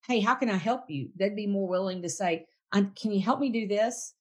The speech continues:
So we, we were, it was a team effort and not so much a, "Here I am up here in this really high position and I'm up in the ivory tower and I'm just telling my minions what to do." So it was a team effort. And our whole leadership team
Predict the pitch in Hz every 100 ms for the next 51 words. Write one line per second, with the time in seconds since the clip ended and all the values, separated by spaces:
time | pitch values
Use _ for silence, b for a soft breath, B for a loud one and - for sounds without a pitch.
0 | - - 226 220 233 226 240 220 196 185
1 | 214 202 175 - 277 277 160 139 147 139
2 | 180 185 185 190 202 202 196 b b -
3 | - 208 196 190 190 - 175 165 151 220
4 | 214 190 190 190 185 - 190 170 160 -
5 | 175 269 247 190 226 208 165 185 220 -
6 | 156 143 147 _ - 175 170 - 196 214
7 | 196 170 180 185 170 - 185 175 147 147
8 | 165 139 - 190 175 160 170 175 156 147
9 | 160 160 147 160 - 143 _ _ - 202
10 | 170 - 87 220 247 240 - 269 226 311
11 | - - - _ - 214 214 302 269 285
12 | 285 294 214 233 240 - 170 - - 170
13 | 165 160